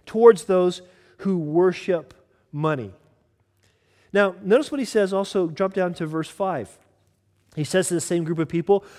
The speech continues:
"You have lived on the earth in pleasure and luxury. You have fattened your hearts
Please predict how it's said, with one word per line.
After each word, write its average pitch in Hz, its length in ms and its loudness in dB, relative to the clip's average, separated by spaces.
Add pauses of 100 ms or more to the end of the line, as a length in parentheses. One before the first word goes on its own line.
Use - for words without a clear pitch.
"You 196 160 4
have 165 140 6
lived 233 320 8
on 240 160 4
the 196 100 -2
earth 196 380 2
in 180 200 -4
pleasure 214 680 -2 (180)
and 170 240 0
luxury. 190 400 0
You 180 140 -2
have 151 100 -4
fattened 226 540 -4
your 185 120 -4
hearts 170 460 -4